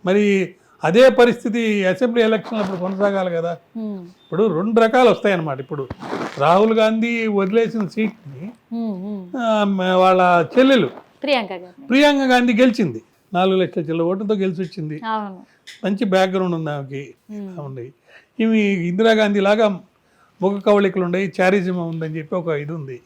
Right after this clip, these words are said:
Speaker 2: అవును.
Speaker 1: ఇప్పుడు ఎన్నికల్లో గెలవడం జరిగింది.
Speaker 2: మ్మ్.
Speaker 1: స్త్రీలకు ఎక్కువ అవకాశాలు
Speaker 2: అవును.
Speaker 1: ఇండియాలో సింపతి బాగుంది.
Speaker 2: అవును.
Speaker 1: మరి మహారాష్ట్రలో ఓడిపోయిన సంగతి పక్కకు పోయి
Speaker 2: మ్మ్.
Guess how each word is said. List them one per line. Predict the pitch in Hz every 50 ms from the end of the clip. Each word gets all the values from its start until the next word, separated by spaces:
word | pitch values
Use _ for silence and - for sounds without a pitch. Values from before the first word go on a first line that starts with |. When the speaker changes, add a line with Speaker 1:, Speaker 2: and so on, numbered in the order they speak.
| _ - 220
Speaker 2:
అవును. | 214 208 196 185 180 - _ _ _ _ _ -
Speaker 1:
ఇప్పుడు | 190 170 180 180
ఎన్నికల్లో | 180 190 208 190 208 208 202
గెలవడం | 196 165 170 170 180 180 185 175
జరిగింది. | 160 151 143 143 135 127 123 120 120 120 - _ -
Speaker 2:
మ్మ్. | 214 214 196 185 180 185 196 _
Speaker 1:
స్త్రీలకు | - - - 220 233 233 220 185 196
ఎక్కువ | 190 185 - 214 202
అవకాశాలు | 190 175 180 175 180 196 190 185 190 - 180 165 147 127 120 - _ _ _ _ -
Speaker 2:
అవును. | 214 208 196 190 180
Speaker 1:
ఇండియాలో | 170 185 190 190 185 180 175 151
సింపతి | - - 185 185 175 196 175 185
బాగుంది. | 170 151 147 147 147 135 127 117 120 113 120 - _ 220 220
Speaker 2:
అవును. | 208 196 185 175 - _ _ -
Speaker 1:
మరి | 214 233 233 220 214 208 196 190 190 - _ _ _ _ _ -
మహారాష్ట్రలో | 156 165 208 226 240 240 240 233 240 - - 240 233 226 226 226 220 226 226
ఓడిపోయిన | 214 202 208 214 220 226 220 226 214 208 208 208 170
సంగతి | 185 190 196 214 185 175
పక్కకు | 165 180 165 190 214 214
పోయి | 196 180 151 135 127 139 165 208 247 226 _ -
Speaker 2:
మ్మ్. | 233 233 226 202 185 170